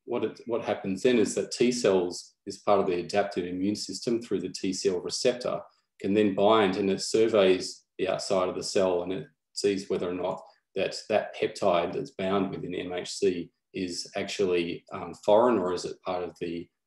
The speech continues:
of the patient's own, um, makeup. And so if this was to happen with a virus, it'll present,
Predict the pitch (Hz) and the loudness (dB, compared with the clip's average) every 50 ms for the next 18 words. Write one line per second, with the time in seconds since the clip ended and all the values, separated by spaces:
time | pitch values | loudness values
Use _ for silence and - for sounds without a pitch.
0 | _ - 92 87 85 85 82 - - 90 - - - 95 92 - - - - 95 | _ -12 -10 -8 -8 -10 -8 -6 -4 -4 -4 -4 -4 -6 -6 -6 -8 -10 -10 -10
1 | 90 90 87 87 87 90 _ _ _ _ _ - 90 85 87 82 85 85 87 - | -8 -8 -6 -8 -8 -10 _ _ _ _ _ -16 -14 -12 -10 -10 -10 -10 -10 -8
2 | 95 90 95 98 - - - - - - _ _ _ _ _ _ _ _ _ _ | -6 -4 -4 -4 -4 -4 -6 -6 -6 -10 _ _ _ _ _ _ _ _ _ _
3 | _ _ _ _ - - - - 107 98 - 113 104 101 98 98 98 - - - | _ _ _ _ -20 -18 -10 -6 -6 0 4 6 10 10 10 8 6 0 -8 -18
4 | _ _ - - 95 - 117 - - 107 98 - - 92 92 92 - 95 90 90 | _ _ -12 -8 0 0 0 0 0 -2 -6 -4 -2 -2 -2 -2 -2 -4 -4 -4
5 | 87 85 80 78 95 98 104 104 107 110 107 - 104 95 87 - 107 87 82 95 | -6 -6 -2 2 6 8 8 8 8 6 4 0 -2 -4 -2 -2 -4 -2 -2 -2
6 | 90 92 98 - | -4 -4 -6 -10